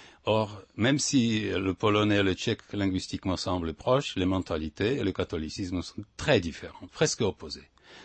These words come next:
Donc, euh, euh, se, se, s'habituer à,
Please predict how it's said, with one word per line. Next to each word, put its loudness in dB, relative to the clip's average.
Donc, 0
euh, 2
euh, -4
se, 0
se, -4
s'habituer 2
à, 6